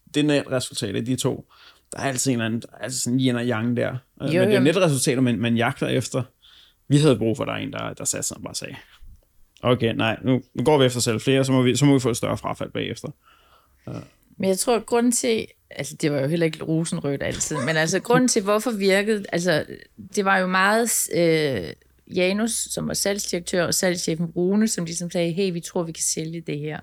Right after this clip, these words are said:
Speaker 2: Og så var det mig og Lasses opgave at få det til at ske. Og nogle gange, der kan jeg da også huske, de begyndte at sælge features, som de vidste, der var i pipeline, hvor vi var sådan lidt, "De kan ikke begynde at sælge nu, for vi ikke har lavet det." Og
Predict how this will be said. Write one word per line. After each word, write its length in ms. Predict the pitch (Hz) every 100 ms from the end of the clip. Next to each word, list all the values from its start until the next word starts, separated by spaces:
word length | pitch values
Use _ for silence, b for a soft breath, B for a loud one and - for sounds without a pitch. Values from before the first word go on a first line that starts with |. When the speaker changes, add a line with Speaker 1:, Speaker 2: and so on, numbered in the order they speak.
| b b b b b
Speaker 2:
Og 120 | - 180
så 100 | 196
var 100 | 202
det 100 | 190
mig 260 | 165 165
og 60 | 170
Lasses 380 | 165 165 - -
opgave 500 | - 175 - 175 160
at 60 |
få 120 | -
det 80 | -
til 160 | - 52
at 80 | -
ske. 360 | - - - _ _ b b b b
Og 100 | 190
nogle 320 | 190 202 233
gange, 480 | 247 175 160 185 202 - _ _ _
der 80 | 185
kan 80 | 196
jeg 80 |
da 60 | 151
også 200 | 160 -
huske, 140 | 190 -
de 100 | 170
begyndte 280 | 165 165 175
at 80 |
sælge 300 | 165 170 160 160 -
features, 380 | 190 190 170 160
som 180 | 165
de 120 | 151 147
vidste, 260 | 175 185
der 60 | 160
var 140 | 139
i 60 | 127
pipeline, 600 | - 147 180 - 165 143
hvor 140 | 139
vi 100 | 139
var 120 | 131 135
sådan 120 | 139
lidt, 200 | 139 - _ _ _ _ _ _ _ _ _ _ _
"De 60 | 165
kan 140 | 170
ikke 120 | 160
begynde 300 | - - 156
at 60 | 160
sælge 380 | - 160 185 190
nu, 140 | 160
for 140 | - 156
vi 180 | 151
ikke 140 | 151 160
har 80 | 160
lavet 300 | 147 - 175
det." 80 | 170
Og 200 | -